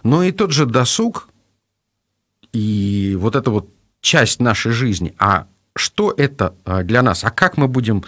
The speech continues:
с этим досугом разбираться, справляться-то мы как будем?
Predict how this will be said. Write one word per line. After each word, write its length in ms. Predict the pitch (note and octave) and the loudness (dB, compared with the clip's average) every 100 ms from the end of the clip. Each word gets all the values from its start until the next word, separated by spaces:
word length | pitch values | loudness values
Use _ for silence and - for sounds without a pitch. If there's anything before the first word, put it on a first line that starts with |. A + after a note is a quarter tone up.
| - | -6
с 120 | - | -2
этим 200 | D3 A2+ | -2 0
досугом 500 | G#2 B2 D3+ B2+ A2 - _ _ _ _ _ _ _ - | 0 0 2 0 0 -4 _ _ _ _ _ _ _ -2
разбираться, 640 | B2 A#2+ A2 B2+ G2+ - - | 0 2 2 2 2 -2 -4
справляться-то 580 | - C3+ D3+ - - | 0 2 2 0 -4
мы 100 | G2+ | -6
как 180 | G#2 A#2+ | -2 -2
будем? 340 | F#2 F2 C#2+ | -2 -6 -8